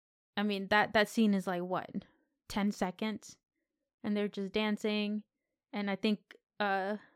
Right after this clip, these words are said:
the sister is like, "You guys need to get a room." And he's like, "We're just dancing." And just, ah, just that, that intimacy there. And just how happy they are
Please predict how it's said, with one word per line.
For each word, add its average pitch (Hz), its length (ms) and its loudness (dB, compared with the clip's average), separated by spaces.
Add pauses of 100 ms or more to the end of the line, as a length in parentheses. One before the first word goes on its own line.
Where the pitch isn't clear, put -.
(280)
the 214 100 2
sister 214 480 2
is 202 120 0
like, 202 340 2
"You 214 120 0
guys 208 240 2
need 202 120 -2
to 190 60 -2
get 202 180 2
a 196 60 -2
room." 214 560 2 (460)
And 220 60 2
he's 214 100 2
like, 196 140 4
"We're 202 160 4
just 185 320 -4
dancing." 214 800 -2
And 175 380 -6
just, 185 440 -4 (840)
ah, 247 360 8
just 220 340 -4 (100)
that, 240 280 6 (920)
that 240 240 4 (540)
intimacy 226 960 6 (240)
there. 202 600 2 (560)
And 214 160 2
just 220 200 0
how 226 160 8
happy 220 400 6
they 196 160 2
are 185 240 0